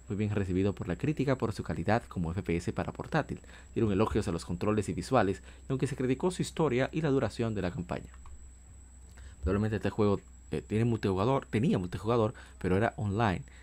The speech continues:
y hoy en día sus servidores cerraron. Por eso que es tan importante que,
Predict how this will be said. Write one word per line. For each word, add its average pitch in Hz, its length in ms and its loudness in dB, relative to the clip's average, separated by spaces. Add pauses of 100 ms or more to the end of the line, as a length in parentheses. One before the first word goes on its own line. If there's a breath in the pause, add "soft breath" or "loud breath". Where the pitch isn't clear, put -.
(240 loud breath)
y 92 120 2
hoy 107 100 4
en 101 140 0
día 139 320 2
sus - 100 -18
servidores 90 420 0
cerraron. 85 460 -2 (840 loud breath)
Por - 120 -12
eso 101 140 -6
que 92 240 0 (180)
es 104 140 -4
tan 104 120 -2
importante 92 640 -4
que, - 220 -8